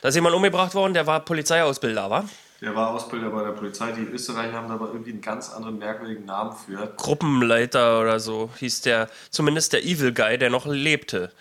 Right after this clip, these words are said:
Speaker 2: Mhm.
Speaker 1: Es gab nämlich mehrere Ausbilder und einer davon wurde stark in die Mitte gepflanzt von dem Fall und hat den Fall auch sehr eingenommen mit seiner strengen Art. Und das war dieser Ausbilder Novak, gespielt von Simon Hatzel.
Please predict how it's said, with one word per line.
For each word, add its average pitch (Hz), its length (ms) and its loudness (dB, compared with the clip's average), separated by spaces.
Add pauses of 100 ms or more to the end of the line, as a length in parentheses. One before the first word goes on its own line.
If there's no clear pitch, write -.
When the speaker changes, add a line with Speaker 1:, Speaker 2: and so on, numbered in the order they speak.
(120)
Speaker 2:
Mhm. 110 80 -8
Speaker 1:
Es 113 140 -2
gab 139 160 0
nämlich 135 340 0
mehrere 139 580 2
Ausbilder 120 880 0
und 135 120 -4
einer 127 240 2
davon 135 400 -4
wurde 135 280 -6
stark 143 520 -2
in 151 120 -2
die 147 60 4
Mitte 165 240 2
gepflanzt 123 500 -4
von 135 140 -10
dem 131 140 -8
Fall 139 380 -4
und 139 220 -6
hat 135 100 -12
den 120 100 -10
Fall 131 220 2
auch 123 160 -2
sehr 120 320 0
eingenommen 135 420 0
mit 127 120 -6
seiner 110 240 0
strengen 131 520 -8
Art. 120 380 -8
Und 127 100 -10
das 123 140 -12
war 110 160 -4
dieser 110 220 -2
Ausbilder 117 420 -2
Novak, 127 420 -6
gespielt - 340 -6
von 113 180 -8
Simon 123 420 -6
Hatzel. 139 560 -4